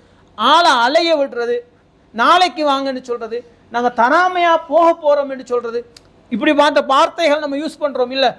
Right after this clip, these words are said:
கடன் கேட்கும் போது அப்பாவித்தனமான ஒரு முகத்தை வச்சுக்கிட்டு கேட்குறோம். திருப்பி அவன் வந்து டைமுக்கு கேட்கும் போது அவங்களுக்கு நாங்க யூஸ் பண்ற வார்த்தைகள் இருக்குது இல்ல,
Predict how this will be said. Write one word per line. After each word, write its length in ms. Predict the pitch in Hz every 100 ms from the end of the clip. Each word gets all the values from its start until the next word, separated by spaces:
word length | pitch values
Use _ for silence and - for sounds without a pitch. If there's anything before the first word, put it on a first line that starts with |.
| - _ _ _ _ _ _ _
கடன் 320 | - 220 302 -
கேட்கும் 340 | 277 277 285
போது 200 | 285 294
அப்பாவித்தனமான 840 | 226 - 302 294 294 277 277 277
ஒரு 120 | 262 240
முகத்தை 360 | 226 262 285
வச்சுக்கிட்டு 440 | 262 262 294 302 269
கேட்குறோம். 440 | 269 226 220 349 - _ _ _
திருப்பி 380 | - 359 370 370
அவன் 240 | 330 294 285
வந்து 240 | 330 339
டைமுக்கு 420 | 226 294 339 285 269
கேட்கும் 400 | 277 311 311 262
போது 400 | 247 226 302 359 - _ _ _ -
அவங்களுக்கு 500 | 269 302 277 262 247
நாங்க 280 | 247 262 254
யூஸ் 280 | 277 330 -
பண்ற 260 | 330 277 226
வார்த்தைகள் 600 | 254 370 359 330 285 247
இருக்குது 200 | 240 240
இல்ல, 280 | 302 240